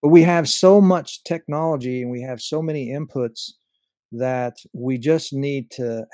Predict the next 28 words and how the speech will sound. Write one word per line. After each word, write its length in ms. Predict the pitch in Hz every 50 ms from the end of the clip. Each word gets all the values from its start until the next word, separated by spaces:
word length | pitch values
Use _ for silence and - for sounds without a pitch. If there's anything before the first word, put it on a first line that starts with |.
| - - -
have 280 | 127 139 156 160 156
some 160 | - - 143
time 680 | 123 - - - 135 127 127 123 123 123 120 120 120 117
where 320 | - 107 110 113 113 117 117
we're 240 | 113 117 113 110 110
as 100 | 104 - _
close 360 | - - 131 131 135 131 -
to, 200 | - - 127 117 107 - _ _ _ _ _ _
close 280 | - - 139 139 131 -
to 140 | - 127
the 180 | 113 113 110 104 107 113 117
dirt, 280 | 120 120 120 113 110 - _ _ _
the 120 | 120 113 -
earth, 400 | 117 120 113 110 104 - - _ _ _ -
as 180 | 117 107 -
we 100 | 113 110
possibly 560 | 110 _ - 117 113 110 - - 104 101 104
can 240 | 101 - - 104 101
be, 320 | 101 113 104 101 92 95 _ _ _ _ _ _ _ _ _ _ _ _ _
and, 420 | - 123 120 117 117 117 113 110 117 -
um, 520 | - 110 110 107 104 104 104 104 95 98 104 - _ -
and 200 | 127 117 113 113
take 260 | - - 143 147 143 - - _ _ 127
away 380 | 120 113 120 123 127 127 127
all 260 | 123 - 113 117 123
of 80 | 120 113
those 280 | 123 117 117 110 104 -
stimulus, 1040 | - - - - - - - 131 123 120 120 113 113 110 - 107 113 - - -